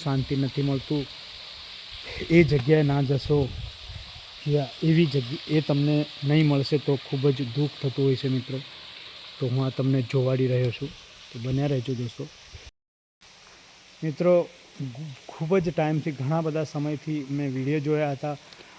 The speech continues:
અ, લોકોના Facebook-માં ફોટો જોયા હતા, લોકોને અહીંયા એન્જોય કરતા જોયા હતા, ત્યારથી એક મારું ડ્રીમ બની ગયું હતું કે યાર, મારે ગમે તે થઈ જાય પણ આ જગ્યાની વિઝિટ કરવી છે. તો finally હું આ જગ્યાએ પહોંચી ગયો છું.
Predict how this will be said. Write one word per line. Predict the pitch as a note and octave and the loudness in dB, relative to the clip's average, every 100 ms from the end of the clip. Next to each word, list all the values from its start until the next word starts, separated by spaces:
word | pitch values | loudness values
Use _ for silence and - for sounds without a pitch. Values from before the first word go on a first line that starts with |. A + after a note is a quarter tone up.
| - | -4
અ, | D3+ D3+ | -2 2
લોકોના | D3 D3+ E3+ E3 - | 2 2 2 2 2
Facebook-માં | D3+ C3 D3+ C#3 D3+ D3+ D3+ - - | 0 0 -2 -4 -2 0 -2 -6 -8
ફોટો | D3+ D3+ D3+ | -6 -2 0
જોયા | C#3 C#3+ C#3+ | 2 2 0
હતા, | C3+ D3 C#3+ - | 0 -2 -2 -4
લોકોને | C#3 C#3 - C#3 C#3 C#3+ C#3+ C#3+ - - - - - - | -4 -4 -4 -2 0 0 -2 -4 -16 -20 -20 -20 -12 -2
અહીંયા | D#3 D3+ | 0 2
એન્જોય | D3 C#3+ D#3+ | 2 2 2
કરતા | E3+ D3 B2+ | 0 -2 -2
જોયા | C#3+ C#3 C#3+ | -2 0 0
હતા, | C3+ | -2
ત્યારથી | C#3 D3 C#3 C3 D3+ | -2 -2 -2 -2 -2
એક | D3 C3+ | -2 -2
મારું | C3+ C3+ C3 | -2 0 0
ડ્રીમ | C3+ D#3 E3 | 0 2 2
બની | C#3+ C#3 C#3+ | 2 2 2
ગયું | C#3 C3+ | 2 0
હતું | B2 C#3+ | -2 -6
કે | B2+ C3+ | -4 -4
યાર, | C3 C3 C3+ - - - - - - C#3 | -2 -4 -8 -12 -14 -14 -16 -16 -8 -4
મારે | C#3 D3+ | 0 0
ગમે | C3+ D3 D#3 F3 | 2 2 4 4
તે | E3 | 0
થઈ | C#3 C#3 C3+ | 0 0 2
જાય | C#3 C3+ | 0 0
પણ | C#3 C#3 - | -2 -6 -6
આ | C#3 C#3+ | -4 -4
જગ્યાની | B2+ C3+ A2+ C#3 C#3+ | -2 -2 0 0 2
વિઝિટ | C3 B2+ A#2 C3+ - | 0 -2 -4 -6 -4
કરવી | C3+ C#3+ | -2 -2
છે. | C3 D3+ D#3 - - - - - | -2 -6 -6 -14 -20 -20 -14 -4
તો | C#3 C3+ D3+ - - | 0 0 -2 -6 -8
finally | C3+ C#3 D3 D3+ | -2 0 2 0
હું | A2 C3+ - | 0 -4 -4
આ | B2+ | -6
જગ્યાએ | B2 C3+ A#2+ C3+ | -2 -2 0 -2
પહોંચી | C3+ C3+ C3 B2+ C#3+ | -2 -6 -6 -6 -4
ગયો | D3 D3 | -2 -2
છું. | C#3 E3 | -4 -8